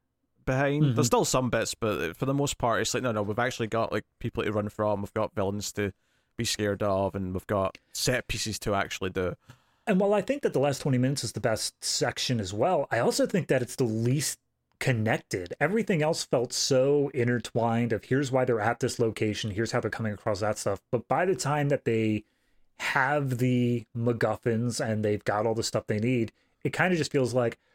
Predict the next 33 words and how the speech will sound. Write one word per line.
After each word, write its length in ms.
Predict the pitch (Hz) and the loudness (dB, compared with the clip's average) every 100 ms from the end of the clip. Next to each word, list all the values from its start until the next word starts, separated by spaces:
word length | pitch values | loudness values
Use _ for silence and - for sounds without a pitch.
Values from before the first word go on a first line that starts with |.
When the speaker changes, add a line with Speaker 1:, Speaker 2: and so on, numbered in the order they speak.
| _ _ _ _ _ - | _ _ _ _ _ -4
Speaker 2:
"Hey 220 | 147 127 | 0 2
guys, 560 | 120 120 147 170 - - | 2 2 2 0 -2 -4
um, 640 | 131 117 117 117 113 113 - _ _ _ - _ _ _ _ _ _ _ | 0 2 2 2 0 -2 -6 _ _ _ -20 _ _ _ _ _ _ _
we 240 | 117 147 | 0 2
need 220 | 175 190 175 | 4 4 4
to 80 | |
make 240 | 139 139 135 | 4 2 2
a 40 | |
ride 320 | 113 113 113 | 2 4 4
at 80 | 113 | 2
Universal 600 | 107 110 113 110 107 113 | 2 0 2 0 0 -2
Studios, 840 | - - 107 117 131 139 151 - - _ _ | -4 0 2 2 2 2 0 -4 -8 _ _
and 280 | 123 113 104 | 0 0 2
we're 160 | 120 | 2
gonna 240 | 120 127 117 | 2 2 2
work 260 | 113 110 | 2 0
it 80 | 113 | 0
into 220 | 107 104 | 0 0
this 240 | 104 104 - | -2 -2 -2
movie." 400 | 92 90 87 85 _ _ _ _ _ _ _ _ _ _ _ _ _ _ _ _ | -6 -6 -8 -12 _ _ _ _ _ _ _ _ _ _ _ _ _ _ _ _
Speaker 1:
See, 180 | 180 196 | 0 2
you 200 | 190 247 | 2 2
say 240 | - 185 | 2 2
that, 300 | 269 294 - - _ _ _ _ | 2 0 -2 -10 _ _ _ _
but 300 | 147 143 143 - | 0 2 0 0
it's 140 | 139 | 0
still 160 | - 170 | 2 2
the 60 | |
best 220 | 156 147 - | 2 0 0
stuff 220 | 139 - | -2 -2
in 60 | |
the 100 | 113 | -2
movie. 320 | 110 165 143 | 0 0 -2